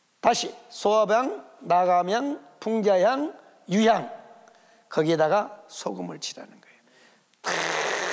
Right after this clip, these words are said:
이 향 네 가지를 섞은 다음에 거기다가 소금을 반드시 칠하라고 했어요. 뭘 칠하? 언약을 칠하,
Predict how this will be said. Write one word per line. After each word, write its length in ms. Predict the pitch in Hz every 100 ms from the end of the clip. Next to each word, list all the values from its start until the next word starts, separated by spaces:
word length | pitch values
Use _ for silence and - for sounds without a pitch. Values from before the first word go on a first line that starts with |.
| - - - -
이 160 | 254 202
향 320 | 269 262 214
네 140 | 214
가지를 420 | 233 220 208 202
섞은 360 | 170 254 277 233
다음에 400 | 196 175 165 170 - _ _ _ -
거기다가 420 | 165 175 170 160
소금을 420 | - 202 196 165
반드시 520 | - 277 330 294 240
칠하라고 300 | - 214 -
했어요. 240 | 156 - 147
뭘 260 | 180 214 202
칠하? 360 | 247 302 349 - - _ _
언약을 420 | 175 170 156 143 127
칠하, 340 | - -